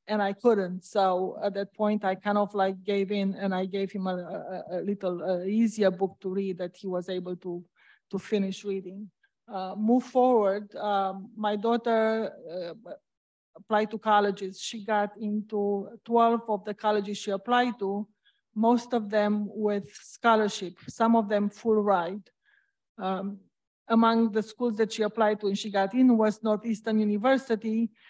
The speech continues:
who gave her zero money. Uh, guess what? That's where she went, because she insisted and she cried, cried, cried that she wants to look up.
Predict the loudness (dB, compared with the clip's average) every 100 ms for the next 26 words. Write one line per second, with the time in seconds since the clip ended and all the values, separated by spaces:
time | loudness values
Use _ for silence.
0 | _ _ 0 2 4 4 4 2 0 -2
1 | 0 2 4 4 2 -2 -8 -14 -20 _
2 | _ _ _ _ -4 0 0 -2 -2 0
3 | 4 2 2 -4 -6 -4 -6 -6 -4 2
4 | 2 2 -2 -4 -8 -4 -2 -2 -8 -8
5 | -4 -2 -4 -4 -4 -4 -8 -2 -2 -4
6 | -10 -10 2 4 4 2 -2 0 0 0
7 | 2 2 2 -2 -4 -8 -12 -6 -2 -2
8 | 0 0 0 -2 -2 0 0 -4 -2 -2